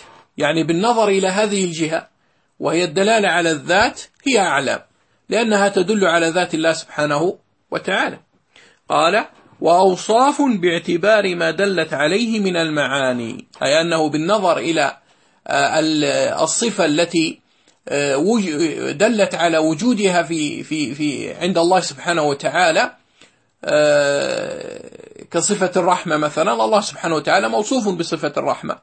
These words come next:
واسم الرحمن دل على هذه الصفة،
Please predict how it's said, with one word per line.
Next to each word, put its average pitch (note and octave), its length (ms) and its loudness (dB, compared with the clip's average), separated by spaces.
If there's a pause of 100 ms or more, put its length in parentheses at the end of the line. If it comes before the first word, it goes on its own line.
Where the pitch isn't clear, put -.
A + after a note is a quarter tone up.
(420)
واسم F#3+ 420 2
الرحمن E3 680 0 (160)
دل F#3+ 460 -2 (600)
على F#3+ 320 0
هذه G#3 760 0 (240)
الصفة، F#3+ 520 -2